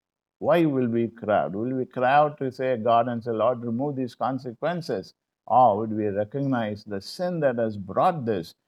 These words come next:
and cry out to him? Number three, the word alas signifies grief.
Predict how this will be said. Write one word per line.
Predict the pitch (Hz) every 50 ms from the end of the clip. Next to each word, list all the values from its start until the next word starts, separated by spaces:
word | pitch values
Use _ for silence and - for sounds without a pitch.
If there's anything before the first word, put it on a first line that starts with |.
| _ _ _
and | - 101 107 101 -
cry | - 98 95 92 95
out | 98 85 90 87 -
to | - 90
him? | 92 95 82 69 - 82 80 _ _ _ _ _ _ _ _ _ _ -
Number | - 156 160 156
three, | - - 190 226 202 165
the | 143 131 143 143
word | 147 165 175 180 180 180 175 _
alas | 139 135 139 139 147 165 156 131 120 113 - - - 131
signifies | - - 147 131 135 143 143 135 117 123 123 123 123 123 113 110
grief. | 98 82 87 107 104 127 131 113 - - -